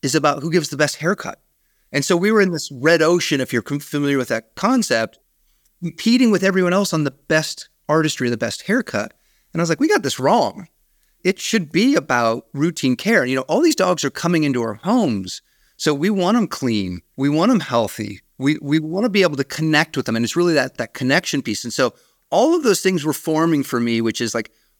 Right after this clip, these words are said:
why do we really exist? What's really passion-, what am I really passionate about? What is a mission I can create that I'm so passionate about that it's gonna attract great people, not having to try to find people to bring in?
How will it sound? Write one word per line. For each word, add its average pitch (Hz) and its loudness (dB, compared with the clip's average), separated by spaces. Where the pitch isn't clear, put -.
why 160 2
do 294 2
we 208 2
really 131 2
exist? 107 -4
What's 180 0
really 160 0
passion-, - -4
what 151 -2
am 214 2
I 190 2
really 143 0
passionate 110 -4
about? 101 -8
What 294 0
is 262 2
a 170 2
mission 170 0
I 156 0
can 139 -4
create 135 -2
that 139 0
I'm 214 4
so 175 0
passionate 151 -2
about 135 -2
that 131 0
it's 127 -4
gonna 127 0
attract - -6
great 117 0
people, 110 -2
not 117 2
having 117 0
to 98 -8
try 123 -2
to 107 -2
find 123 0
people 98 -4
to - -10
bring 98 -2
in? 95 -12